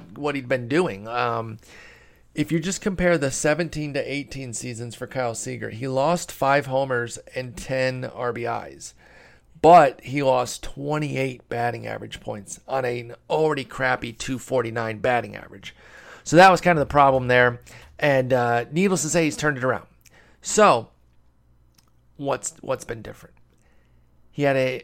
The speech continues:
or, or let me, let me finish one thought here on, on twenty, uh, twenty eighteen. He had a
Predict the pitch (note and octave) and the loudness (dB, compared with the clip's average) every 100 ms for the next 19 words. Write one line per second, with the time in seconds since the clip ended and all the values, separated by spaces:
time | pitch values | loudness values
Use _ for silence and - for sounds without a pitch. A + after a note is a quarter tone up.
0 | - C3+ - C#3+ C3+ D3 D#3+ A#2 B2+ G#2+ | -4 -2 2 2 2 0 -4 -6 -10 -8
1 | B2 A#2 - F2 A#2 A#2+ G#2+ - A2+ A2 | -6 -8 -8 -8 -6 -6 -8 -6 -4 -4
2 | G#2+ A2+ A2 G#2+ G#2 G#2+ G#2 - A#2 A2 | -4 -4 -4 -6 -10 -10 -10 -8 -8 -6
3 | G#2 G#2 G#2 - - A#2+ A2+ G#2+ - - | -8 -8 -8 -12 -8 -6 -6 -8 -12 -12
4 | A2 C3 A2+ A2+ | -4 -4 -4 -8